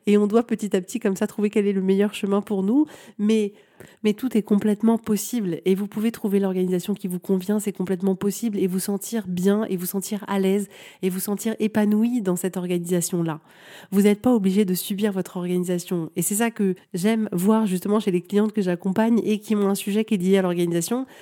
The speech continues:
c'est de trouver justement, de trouver cet équilibre-là pour pouvoir apprécier sa vie, pour pouvoir apprécier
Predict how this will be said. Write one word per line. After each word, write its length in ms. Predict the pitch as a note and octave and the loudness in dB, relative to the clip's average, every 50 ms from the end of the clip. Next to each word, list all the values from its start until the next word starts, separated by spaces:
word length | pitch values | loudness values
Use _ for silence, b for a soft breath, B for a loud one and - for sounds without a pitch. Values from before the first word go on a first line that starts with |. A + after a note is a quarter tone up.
| B B B | B B B
c'est 120 | B - A3 | B -2 0
de 120 | G3 A3 | 0 0
trouver 420 | - - - B3 A#3 C4 C#4 B3+ | -2 0 0 0 2 4 2 2
justement, 360 | A3+ G3+ G3+ - G#3 G3+ G3+ G3 | 2 0 -2 -2 0 0 0 0
de 100 | F#3+ F#3+ | 0 -2
trouver 260 | - - A3 A3+ B3 | -2 -2 -2 -2 0
cet 220 | - - G#3 - | 0 -2 -2 -2
équilibre-là 800 | G#3+ G3+ - - G3+ - G#3 F#3+ F#3+ - G3 G3+ A3+ C4 C4 B3+ - | -4 -6 -4 -6 -4 -4 -2 -2 -2 -2 -2 -2 -2 -2 -4 -4 -4
pour 180 | - - F#3+ - | -2 -2 -2 -2
pouvoir 500 | - - G3 F#3+ G3 A3+ A#3+ B3 A3+ - B B B B B | -2 -8 -6 -4 -2 -2 -2 -2 -4 -6 B B B B B
apprécier 480 | - F#3+ - - - G3+ - - D4+ D#4 | -6 -6 -6 -4 -6 -4 -2 0 0 0
sa 160 | - - G#3 | 0 0 -2
vie, 160 | F#3 - G#3+ | -4 -4 -6
pour 180 | G3+ - F3+ E3 | -8 -8 -8 -8
pouvoir 360 | - F#3 F3+ G#3 G#3+ G#3 - | -6 -6 -2 -2 -2 -2 -2
apprécier 540 | F#3 F3+ F3+ - G3 F3+ - - C4 C#4 C#4+ | -4 -4 -2 -2 -4 -4 -2 -2 -4 -4 -4